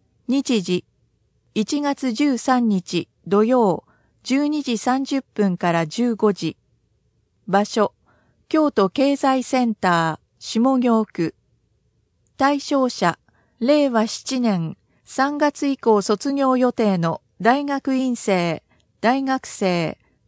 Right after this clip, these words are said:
短期大学生、専門学校生とその保護者。受付、オンライン参加のみ、電話にて申し込み。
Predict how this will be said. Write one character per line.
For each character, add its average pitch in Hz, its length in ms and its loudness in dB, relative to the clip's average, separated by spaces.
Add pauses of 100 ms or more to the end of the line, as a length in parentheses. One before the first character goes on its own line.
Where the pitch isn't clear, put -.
短 277 220 0
期 269 180 -4
大 262 240 2
学 247 220 -2
生、 175 500 -2 (240)
専 294 380 -2
門 285 220 0
学 269 260 2
校 254 240 2
生 196 260 0
と - 320 -2
そ 233 180 0
の 262 160 0
保 220 160 2
護 233 140 2
者。 - 300 -2 (1300)
受 262 220 0
付、 - 380 -6 (640)
オ 247 120 4
ン 294 140 -4
ラ 285 160 0
イ 277 140 -4
ン 277 80 -6
参 269 300 -2
加 208 160 0
の 196 160 2
み、 180 280 -2
電 277 240 2
話 277 160 0
に 269 140 -4
て 220 100 0
申 196 260 2
し - 160 -10
込 180 140 -2
み。 170 200 -4